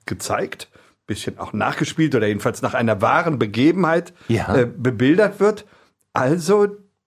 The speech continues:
Speaker 1: die, der Moment, wo die Menschen der Kirche, die von der D D R verhasst und drangsaliert waren,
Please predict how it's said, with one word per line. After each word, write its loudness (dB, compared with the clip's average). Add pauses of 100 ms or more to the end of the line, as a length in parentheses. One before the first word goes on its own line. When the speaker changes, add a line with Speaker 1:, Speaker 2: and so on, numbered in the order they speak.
(460)
Speaker 1:
die, 2 (260)
der 4
Moment, 0 (100)
wo 2
die -4
Menschen -2
der -2
Kirche, -6 (320)
die -4
von -6
der -2
D -4
D -2
R -6
verhasst -8
und -4
drangsaliert -4
waren, -4